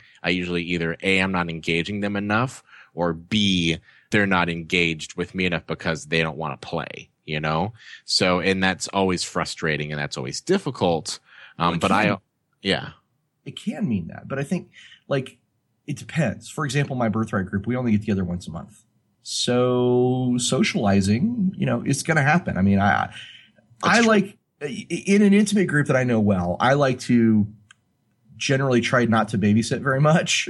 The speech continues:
Speaker 2: <laughs> right? If people are crosstalk, you know, I crosstalk and, and we'll just, you know, take a five-minute break or whatever, and then we'll get back to the game. Because hanging out with my friends is, like, the most important part, having a good time, right?
Speaker 1: Because that's what you're there to do anyway,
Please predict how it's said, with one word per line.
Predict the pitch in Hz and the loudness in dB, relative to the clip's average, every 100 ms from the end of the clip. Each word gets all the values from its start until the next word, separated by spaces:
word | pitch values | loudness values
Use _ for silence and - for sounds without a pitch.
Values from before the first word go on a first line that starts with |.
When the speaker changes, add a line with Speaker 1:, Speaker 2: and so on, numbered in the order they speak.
| - - | -4 -6
Speaker 2:
<laughs> | - | -4
right? | 175 175 196 - - 180 - - - | -2 2 0 -2 -18 -18 -20 -20 -2
If | 151 139 | -2 2
people | 175 180 | 4 4
are | |
crosstalk, | 175 160 156 - 147 147 | 4 2 2 2 2 0
you | 135 | -4
know, | 123 | 0
I | 113 120 | 0 0
crosstalk | 135 120 120 120 117 | 2 0 2 0 0
and, | 107 107 | 0 0
and | 107 104 | 0 0
we'll | 104 104 | 0 0
just, | 104 - - - | -2 -4 -10 -6
you | 104 | -2
know, | 95 90 | -2 -6
take | - 117 | -10 -6
a | |
five-minute | 107 98 90 | -4 -2 -4
break | 98 92 | -4 -6
or | 92 | -4
whatever, | 92 90 | -2 0
and | 92 | -2
then | |
we'll | 87 | -2
get | 92 | 0
back | 104 107 | 0 0
to | 98 | -4
the | |
game. | 90 90 87 - - _ - | -4 -4 -6 -12 -20 _ -6
Because | 139 147 123 - - _ _ _ _ - | 0 0 -2 -6 -12 _ _ _ _ -2
hanging | 151 156 | 0 2
out | 143 | 2
with | 120 | 2
my | 110 | 2
friends | - 233 127 110 | 2 2 2 0
is, | 113 123 113 | 0 0 2
like, | 110 | 0
the | 110 | 2
most | 113 107 | 0 0
important | 104 104 95 | -2 -4 -2
part, | 104 87 | -2 0
having | 110 104 98 | 2 2 2
a | |
good | 95 95 | 0 -2
time, | 92 82 - | -2 -4 -6
right? | 82 90 - | -6 -6 -4
Speaker 1:
Because | 131 131 131 | -2 0 2
that's | 131 135 | 2 0
what | 123 | 0
you're | 113 | 2
there | 101 95 | 4 2
to | 90 | 0
do | 85 82 | -2 0
anyway, | 73 | 0